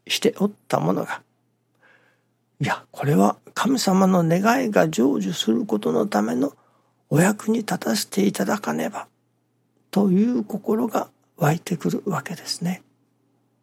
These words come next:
しかしそれが、やはりこれは神様からのお頼みをいただかなければ、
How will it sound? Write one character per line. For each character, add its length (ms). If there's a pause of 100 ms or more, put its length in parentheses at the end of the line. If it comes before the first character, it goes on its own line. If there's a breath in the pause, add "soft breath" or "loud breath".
(800 loud breath)
し 140
か 160
し 100
そ 160
れ 120
が、 360 (1300)
や 160
は 120
り 240 (920)
こ 140
れ 100
は 300 (720)
神 260
様 360
か 180
ら 160
の 240
お 80
頼 320
み 180
を 140
い 60
た 140
だ 160
か 120
な 180
け 140
れ 160
ば、 300